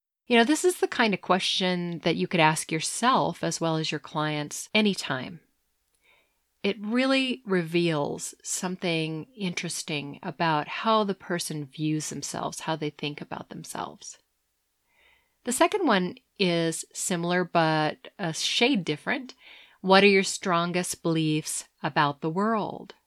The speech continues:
This can tell you as a coach what your client's philosophy is about life. The third question is, what wisdom has come out of your greatest life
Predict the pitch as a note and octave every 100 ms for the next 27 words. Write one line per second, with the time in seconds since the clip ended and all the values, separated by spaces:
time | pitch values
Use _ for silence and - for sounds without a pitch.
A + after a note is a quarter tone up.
0 | _ _ _ - C#4 - C4+ - G#3 F#3
1 | F#3+ F3 - E3 - D#3+ D3+ - - -
2 | G#3+ F#3+ F3+ - F#3 E3+ - - - D#3
3 | D3+ D3 D#3+ - D#3 C#3+ D#3 G3 - A2+
4 | - - _ _ _ - G3 G#3+ G3+ A#3
5 | - - - _ _ - A3+ - E4 F4
6 | G#3+ G3 F#3 E3+ D#3+ D#3 - - _ A3
7 | A3 D4+ - F#3 F3+ E3+ - C#3+ - -
8 | - D#3+ - - F3+ F#3 E3+ D3 D3 C#3+
9 | D3 C#3 - D3+ D3+ F3 F#3 - - -
10 | _ C#3+ C#3 C#3+ -